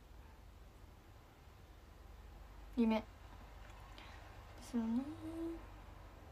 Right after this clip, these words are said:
米粉パンケーキ、美味しそうだった？そう、作りました。今、グルテンフリー生活なので。ちゃんと守ってますよ。ちゃんと守ってますよ。今日の朝は、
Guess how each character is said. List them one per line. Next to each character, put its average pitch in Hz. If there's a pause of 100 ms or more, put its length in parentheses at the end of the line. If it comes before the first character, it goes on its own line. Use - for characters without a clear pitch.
(1400)
米 285
粉 302
パ 294
ン 285
ケ 285
ー 247
キ、 196
美 277
味 294
し -
そ 330
う -
だ 240
っ 226
た？ 208
そ 240
う、 220 (440)
作 -
り 214
ま 220
し 240
た。 - (580)
今、 247
グ 220
ル 247
テ 262
ン 254
フ 254
リ 247
ー 240
生 233
活 202
な 220
の 220
で。 - (640)
ち -
ゃ 349
ん 339
と 339
守 311
っ -
て -
ま 240
す -
よ。 196
ち -
ゃ 320
ん 330
と 320
守 349
っ 359
て 226
ま 247
す 226
よ。 233 (1080)
今 359
日 311
の 233
朝 240
は、 233